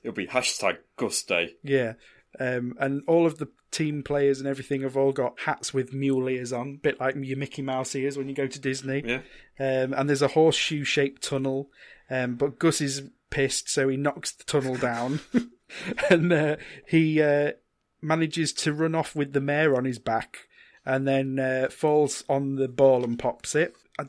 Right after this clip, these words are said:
Speaker 2: don't think he did very well in that game.
Speaker 1: No,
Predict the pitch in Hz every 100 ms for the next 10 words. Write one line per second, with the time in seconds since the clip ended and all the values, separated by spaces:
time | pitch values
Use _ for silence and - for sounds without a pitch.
0 | _ 185 196 190 - 143 135 135 135 156
1 | 151 151 170 160 120 110 - 131 104 110
2 | 139 147 165 156 123